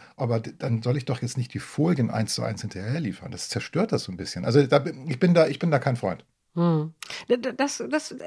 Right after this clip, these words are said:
Speaker 2: dafür gibt's ja auch eine gute Lösung, dass du tatsächlich vielleicht die wichtigsten Punkte am Ende noch mal auf einer Folie sichtbar machst mit Stichpunkten,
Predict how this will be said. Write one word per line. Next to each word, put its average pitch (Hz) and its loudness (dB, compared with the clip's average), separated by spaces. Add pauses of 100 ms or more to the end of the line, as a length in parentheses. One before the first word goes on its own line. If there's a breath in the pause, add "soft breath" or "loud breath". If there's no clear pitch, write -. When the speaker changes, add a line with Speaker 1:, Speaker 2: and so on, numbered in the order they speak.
Speaker 2:
dafür 269 2
gibt's 294 0
ja 277 6
auch 262 4
eine 277 4
gute 277 4
Lösung, 269 2
dass 240 -2
du 226 -8
tatsächlich 226 -2
vielleicht 214 0
die 208 -4
wichtigsten - -6
Punkte 233 -2
am 202 -2
Ende 226 -2
noch - -2
mal 214 2
auf - 0
einer 214 0
Folie 214 -2
sichtbar 233 -2
machst 220 -2
mit 196 -6
Stichpunkten, 202 -6